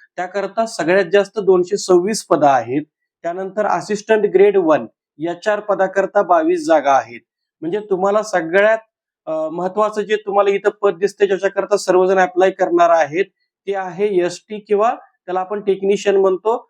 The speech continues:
स्टायपेंडरी ट्रेनी. ओके, टेक्निशियन या पदाकरता. तर याच्यामध्ये असिस्टंट ग्रेड वन याच्याकरता एकूण पदं,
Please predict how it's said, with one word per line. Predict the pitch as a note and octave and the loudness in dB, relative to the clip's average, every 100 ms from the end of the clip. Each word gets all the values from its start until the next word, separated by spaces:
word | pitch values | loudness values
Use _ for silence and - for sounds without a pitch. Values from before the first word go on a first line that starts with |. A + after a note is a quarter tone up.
| _ | _
स्टायपेंडरी | - - F#3+ F#3 G3+ G3+ G3 G#3 A#3+ | -20 -4 -4 -2 -2 0 0 0 -2
ट्रेनी. | F#3+ D#3+ C#3+ A2 - _ _ | -2 0 0 -4 -14 _ _
ओके, | F3 F#3 F#3 | -10 -6 -6
टेक्निशियन | - D#3 D3+ D#3+ D3 A#2+ | -4 -4 2 2 2 0
या | C3 | 2
पदाकरता. | B2+ C3 A#2+ - G#2+ - A2+ _ _ _ _ - | 2 2 0 -2 -6 -8 -12 _ _ _ _ -10
तर | F#3 | -8
याच्यामध्ये | F#3+ G#3 G#3 G#3 A3+ B3+ - _ | -4 -4 -2 -2 -2 -2 -10 _
असिस्टंट | D#3+ D#3 G3 A3+ A3 F3+ | -14 -12 -10 -4 -4 2
ग्रेड | G3 G#3+ G#3 | 2 2 2
वन | F#3 G3+ E3 F3+ _ _ | 2 2 2 -2 _ _
याच्याकरता | D#3 G3 F#3+ G3+ G3+ | -12 -10 -6 -6 0
एकूण | G#3 G3 G#3+ G#3 | 0 0 -4 -2
पदं, | G3+ G3 G#3+ | 0 2 2